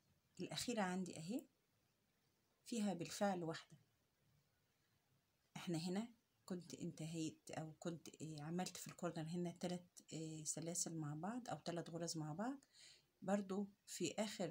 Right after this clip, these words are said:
السلسلة خالص هعمل تلات غرز مع بعض، فهلف الخيط أو هدخل الخيط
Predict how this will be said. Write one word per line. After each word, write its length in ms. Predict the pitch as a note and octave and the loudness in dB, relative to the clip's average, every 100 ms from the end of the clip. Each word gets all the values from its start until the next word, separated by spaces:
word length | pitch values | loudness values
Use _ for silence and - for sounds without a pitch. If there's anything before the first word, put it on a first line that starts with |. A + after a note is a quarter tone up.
| F3 | 2
السلسلة 440 | - - - F3 E3 | 2 4 2 0 0
خالص 460 | - F3 F3 - | 2 2 2 0
هعمل 220 | F3 F3 E3 | 0 -2 -2
تلات 340 | F3 D#3+ D3+ | 0 0 -2
غرز 300 | E3 E3 - | -2 -2 -2
مع 160 | D3+ C#3+ | -4 -4
بعض، 200 | C#3 D3 _ _ _ _ _ _ _ _ | -8 -12 _ _ _ _ _ _ _ _
فهلف 680 | - F#3 F#3 D#3+ G3 G#3 - | -2 2 2 2 0 0 -2
الخيط 460 | - F#3+ G#3+ A#3 F#3+ | -4 0 0 0 -2
أو 60 | |
هدخل 400 | E3+ E3+ F3 - | 0 -2 -2 -4
الخيط 600 | E3+ D#3+ - F3 F#3+ - | -6 -8 -4 -2 -2 -6